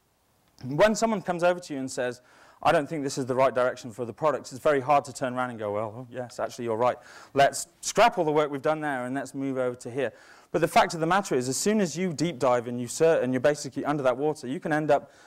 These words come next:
six thousand nautical miles in the wrong direction. So you need to be constantly checking and course correcting. And the way you do that is through focus testing, polling your team,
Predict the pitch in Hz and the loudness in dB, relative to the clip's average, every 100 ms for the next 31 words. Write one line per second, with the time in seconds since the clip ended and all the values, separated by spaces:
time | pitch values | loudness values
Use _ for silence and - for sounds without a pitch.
0 | - - 185 147 165 151 131 131 139 - | -18 -4 -4 0 4 4 2 -2 -2 -2
1 | 127 131 131 120 120 117 131 120 117 127 | -2 2 2 0 -6 -2 -2 0 2 0
2 | - - 104 _ - - - 151 143 170 | -2 -12 -20 _ -20 -20 -4 -2 0 0
3 | 202 185 156 143 - 220 208 214 160 - | 0 -2 -6 -10 -2 -2 0 -4 -6 -2
4 | 208 196 156 127 - 165 - 135 117 - | -2 0 -2 -2 0 0 0 -2 -2 -4
5 | 113 120 120 135 131 120 185 202 185 175 | -10 -6 0 2 2 0 2 4 4 2
6 | - - _ 123 - 135 180 180 165 - | -10 -20 _ -10 -6 0 2 2 0 0
7 | 135 - 135 131 - 185 185 175 165 - | 0 0 -2 -2 2 2 2 -4 -6 -2
8 | 135 120 | -2 -2